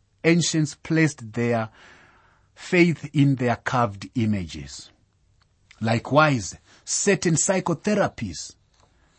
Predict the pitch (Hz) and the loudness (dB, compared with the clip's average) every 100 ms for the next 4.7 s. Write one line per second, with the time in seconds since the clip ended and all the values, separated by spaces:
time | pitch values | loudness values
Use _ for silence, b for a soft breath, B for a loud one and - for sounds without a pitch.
0 | _ 104 101 95 _ _ _ _ - 226 | _ -10 -10 -10 _ _ _ _ 0 0
1 | 220 165 - 151 165 113 165 190 135 135 | 0 -2 0 0 0 0 0 2 0 2
2 | 160 135 139 - - 208 233 214 185 175 | 2 2 2 -2 -4 0 4 4 4 4
3 | 180 131 - 127 110 95 135 135 117 92 | 2 -2 -4 -4 -4 -2 -2 0 -2 -4
4 | 110 - 139 90 - 76 - | -6 -4 -6 -6 -12 -16 -20